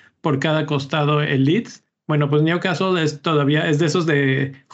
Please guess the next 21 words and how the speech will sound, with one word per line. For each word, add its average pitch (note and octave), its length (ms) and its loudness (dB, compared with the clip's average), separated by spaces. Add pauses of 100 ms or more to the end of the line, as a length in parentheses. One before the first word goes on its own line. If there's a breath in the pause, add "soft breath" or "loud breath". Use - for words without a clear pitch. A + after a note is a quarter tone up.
"hold D#3+ 180 0
my D#3+ 200 2
beer, D3 300 2
quítate C#3+ 440 -2
que D3+ 100 -2
ahí D3+ 120 0
te D#3 100 0
voy", D3+ 340 0 (100)
porque D3 420 0
dejan F#3+ 500 -2 (120)
por D#3 160 0
el C#3+ 100 0
centro A#3 640 -2
once G#3 320 -2
oportunidades, C#3+ 880 -2 (320 soft breath)
por D3+ 200 0
el D3+ 100 2
lado, F#3 580 0
eh, C3+ 540 2
derecho, F3 760 -2
espera, - 400 -4